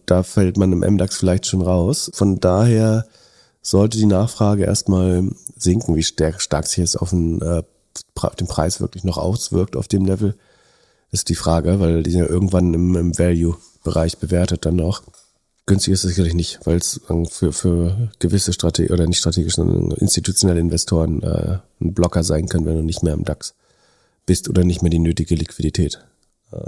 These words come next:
hast. Von daher ist man sicherlich nicht erfreut, äh, das zu tun. Ist natürlich auch doof, weil es war, Sekunde, ist es die letzte?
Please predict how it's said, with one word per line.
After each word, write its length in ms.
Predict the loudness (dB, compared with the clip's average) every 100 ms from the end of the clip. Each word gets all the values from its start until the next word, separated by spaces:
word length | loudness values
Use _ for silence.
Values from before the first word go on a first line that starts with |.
| -4
hast. 260 | -4 -6
Von 120 | -6 -2
daher 260 | -2 -2 -8 -20 _ _ _
ist 180 | -8 0
man 120 | 2
sicherlich 320 | 2 2 2 0
nicht 100 | 0
erfreut, 560 | -2 0 0 0 -6 -6
äh, 160 | -2 0
das 120 | -2
zu 120 | -6
tun. 360 | -2 -2 -2 -2 0
Ist 160 | 2
natürlich 340 | 2 2 2 2
auch 100 | 0
doof, 340 | 2 2 0
weil 100 | -2
es 340 | -2 -4 -4
war, 220 | -4 -4 -6
Sekunde, 320 | _ -4 -2
ist 140 | -4
es 80 | -4
die 140 | -4 -2
letzte? 520 | -2 -2 0 0